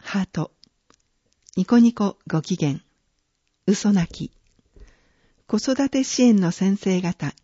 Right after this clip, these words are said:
いつもありがとうございます。楽しい未来へジャンプ。この床、無垢だから。帽子大好き。よ。この道大好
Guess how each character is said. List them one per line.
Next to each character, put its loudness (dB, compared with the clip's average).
い 2
つ -2
も 4
あ 2
り 4
が 4
と 2
う -2
ご 0
ざ 0
い 0
ま -2
す。 -18
楽 4
し 0
い 0
未 2
来 0
へ -4
ジ -2
ャ 0
ン -6
プ。 -20
こ 0
の 4
床、 0
無 2
垢 0
だ 2
か -2
ら。 -2
帽 4
子 -2
大 2
好 -10
き。 -12
よ。 -2
こ -2
の 2
道 -2
大 4
好 -12